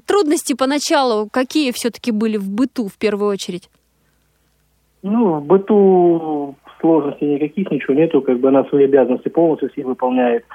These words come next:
Speaker 2: Убирает, гладит, стирает. Как бы к этому претензий к ней нет. А так, в принципе, все нормально. Только передвижение по городу ей одной. И все, так.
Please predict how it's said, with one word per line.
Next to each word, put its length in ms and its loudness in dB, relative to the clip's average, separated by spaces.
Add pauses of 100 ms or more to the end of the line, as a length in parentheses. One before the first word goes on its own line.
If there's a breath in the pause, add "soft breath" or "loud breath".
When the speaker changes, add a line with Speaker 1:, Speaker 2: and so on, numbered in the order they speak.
(340 loud breath)
Speaker 2:
Убирает, 500 2
гладит, 380 0
стирает. 400 0
Как 120 -6
бы 120 -4
к 100 -8
этому 300 -4
претензий 440 -2
к 80 -8
ней 120 0
нет. 180 -2
А 80 -2
так, 180 -4 (320)
в 40 -20
принципе, 420 -10 (260)
все 120 2
нормально. 320 2
Только 260 2
передвижение 1200 0
по 100 0
городу 380 -2
ей 300 -4
одной. 400 -6 (760 soft breath)
И 120 -6
все, 340 -6
так. 260 -4